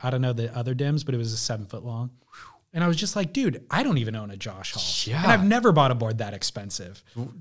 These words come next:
Speaker 2: Did
Speaker 1: Like,
Speaker 2: are they, are they, are they wealthy, these kids?
Speaker 1: I have no idea.
Speaker 2: I mean, they must be. Going to Kauai and buying, I mean, how much does a Josh Hall go for? Twelve?
Speaker 1: Yeah.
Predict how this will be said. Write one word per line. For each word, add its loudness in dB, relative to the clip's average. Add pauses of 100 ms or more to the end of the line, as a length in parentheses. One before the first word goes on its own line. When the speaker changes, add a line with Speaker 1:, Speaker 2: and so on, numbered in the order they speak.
(120)
Speaker 2:
Did 4
Speaker 1:
Like, -4
Speaker 2:
are 4
they, 4
are 0
they, 4
are 0
they 2
wealthy, -2
these -4
kids? -6
Speaker 1:
I 2
have 2
no 2
idea. -4 (180)
Speaker 2:
I -8
mean, -2
they -2
must 0
be. -14 (180)
Going 0
to 2
Kauai 2
and 0
buying, 0 (680)
I -8
mean, 2
how 2
much 0
does 0
a -4
Josh 0
Hall 0
go -2
for? -10 (420)
Twelve? -2
Speaker 1:
Yeah. -4